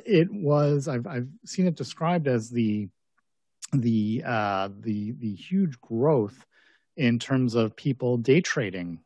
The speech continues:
uh, because, uh, you know, they've been laid off, uh, because, you know, uh, perhaps, you know, likely in large part because of the pandemic,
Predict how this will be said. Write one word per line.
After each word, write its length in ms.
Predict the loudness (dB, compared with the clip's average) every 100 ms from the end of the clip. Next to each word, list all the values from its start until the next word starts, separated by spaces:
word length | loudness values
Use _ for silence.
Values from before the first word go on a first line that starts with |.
| -10
uh, 260 | -2 0 0
because, 880 | -4 -8 -2 -2 -2 -4 -6 -8 -2
uh, 760 | 0 0 -2 -6 -8 -12 -14 -10
you 120 | -8
know, 160 | -6
they've 200 | -6 -6
been 200 | -6 -6
laid 180 | -4 -2
off, 380 | -2 -2 -4 -8 _ _ _ _
uh, 380 | -2 0 2 0
because, 520 | -2 -4 -2 -4 -4
you 80 | -8
know, 200 | -8 -10 -12 -10
uh, 160 | -8 -10 -8
perhaps, 300 | -4 -2 -2 -4
you 100 | -4
know, 120 | -4
likely 480 | -2 -2 0 -2 -2
in 160 | -2
large 280 | -4 -6 -4
part 160 | -2 -2
because 280 | -2 -6 -8
of 60 |
the 60 | -10
pandemic, 540 | -8 -8 -6 -4 -6